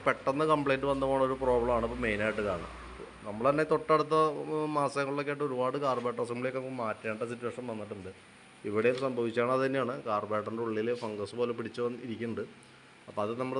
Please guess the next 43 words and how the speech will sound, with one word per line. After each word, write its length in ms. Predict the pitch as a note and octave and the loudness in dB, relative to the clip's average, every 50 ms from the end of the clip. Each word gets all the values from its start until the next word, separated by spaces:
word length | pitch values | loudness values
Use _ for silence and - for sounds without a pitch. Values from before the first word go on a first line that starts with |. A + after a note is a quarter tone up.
| C3+ | 0
തൽക്കാലം 260 | C3+ C3 A#2+ C3+ C3+ C3+ | 0 2 2 2 2 2
ഒന്ന് 100 | C#3 C#3 C#3 | 0 -2 0
ക്ലീൻ 220 | - B2 A#2+ A#2+ B2+ B2+ | 0 2 2 2 2 2
ചെയ്ത് 160 | C#3 C#3 C#3 C#3+ | 2 4 4 2
റീസെറ്റ് 320 | C#3 C3 A#2 B2 B2+ B2+ B2+ | 2 0 0 -2 -2 0 0
ചെയ്യാം, 260 | G#2+ G#2+ A#2 C3+ C#3 - - - - - - - | 0 0 0 -4 -8 -12 -16 -18 -20 -20 -8 -4
ക്ലീൻ 200 | A2+ G#2+ A2+ A#2 B2 | -2 -2 0 2 2
ചെയ്തിട്ട് 280 | C3 B2+ B2+ B2+ A#2+ C#3+ D3 C#3 | 2 2 2 2 0 -2 0 2
കയറ്റി 260 | D3+ D3 C3+ B2+ C#3+ C#3+ | 2 2 2 2 2 4
വിടാം. 140 | B2 G2 F#2 | 4 4 4
കാരണം 180 | F#2+ G2 A2+ A2+ B2+ | 2 2 2 2 2
ഞാൻ 80 | B2+ B2+ | 4 6
ഇത് 100 | D3 D#3 E3 D#3+ - - - - - - - - C#3+ | 6 6 6 4 -2 -10 -18 -20 -20 -16 -4 0 2
ഈ 40 | D#3+ D3+ D3+ | 2 4 6
ഫ്ലോട്ട് 300 | D#3 D3 C#3+ C#3 C#3+ C#3+ C#3+ | 6 6 6 6 4 6 6
വാൽവ് 220 | D3 C#3+ D3 D#3 D3+ | 6 6 6 4 2
ചെന്ന് 160 | D#3+ D#3+ D#3+ D#3+ | 2 2 4 6
അടയണ 220 | D3+ D3+ D3 C#3+ D3+ D3 | 6 6 6 6 6 6
ഭാഗത്ത് 240 | D3 C#3+ C3+ A2+ A2+ G2+ | 6 6 4 4 0 -2
ഇപ്പോൾ 120 | A#2 A2+ A2+ | -2 0 0
പെട്രോൾ 280 | C3 A#2+ - C3+ C#3 D3 D#3 E3 | 0 0 2 0 0 2 2 2
നമ്മുടെ 200 | E3 E3 E3 E3 E3+ | 2 4 4 6 6
ഈ 20 | E3 | 8
അടിയിൽ 240 | E3 D#3 D3+ D3+ D3+ D#3 D#3+ | 6 6 6 6 6 6 6
തന്നെ 160 | D#3 D#3 D#3+ D#3 | 6 4 2 4
ഈ 20 | - | 6
ചേമ്പറിലേക്ക് 520 | D#3+ D3+ C#3+ C3+ C3+ C3+ C#3 C#3 C3 C3+ D3 C#3+ | 6 6 6 4 4 2 4 2 2 2 0 0
കൃത്യമായിട്ട് 440 | D3 C3+ - C#3+ C#3 C#3+ C#3 C3 C#3+ C#3+ C#3+ | -2 0 2 2 2 4 2 2 2 2 4
നിറഞ്ഞു 280 | C3 A#2 A2 A2+ C3 C3+ | 4 4 2 2 2 2
കഴിഞ്ഞാൽ 300 | C#3 C3+ A#2+ A#2 G#2 F#2+ G2+ A2+ A#2+ - - - - - - A2+ | 4 4 2 2 0 0 -2 -4 -6 -8 -12 -18 -20 -12 -8 -6
അത് 100 | G#2+ A#2 B2 A#2+ | -2 0 2 2
ആവശ്യത്തിനുള്ള 500 | A#2 A#2 A#2 A2+ A#2+ A#2 B2+ C3+ C#3+ D3 C#3+ D3 | 2 2 2 0 -2 -2 -2 0 -2 0 0 0
പെട്രോൾ 240 | C#3 A#2 B2 B2+ C3+ C3+ | 0 0 2 2 4 4
ആയി 100 | C3 C3 B2+ C#3 | 4 4 4 4
കഴിയുമ്പോൾ 300 | C3+ C3+ C3 C3+ C3+ C3+ C3+ | 2 2 2 2 0 0 0
ഈ 20 | C3+ C3 | 0 0
ഫ്ലോട്ട് 420 | C#3 C3 B2 A#2+ A#2 A2+ - C3+ C#3+ E3 F3+ - - - - - - - - - B2+ | 2 2 2 2 0 0 0 -2 -2 -2 -4 -6 -10 -10 -14 -16 -20 -20 -6 -4 -2
ഈ 40 | C3 B2+ | 2 4
വാൽവിനെ 360 | B2+ A#2+ A#2+ A#2+ A#2+ A#2+ C3 B2+ | 4 4 4 4 2 0 0 0
കൊണ്ടുപോയിട്ട് 280 | C3 C3+ B2 C3 B2 C3 | 0 2 2 2 4 4
അതിൻ്റെ 160 | C3 B2+ B2+ C3+ | 4 4 2 0
ഉള്ളിൽ 180 | B2+ A#2+ A#2+ B2 C3 | 0 0 0 0 0
കൊണ്ടുപോയിട്ട് 300 | B2+ B2+ B2+ A#2 B2+ | 0 0 0 0 0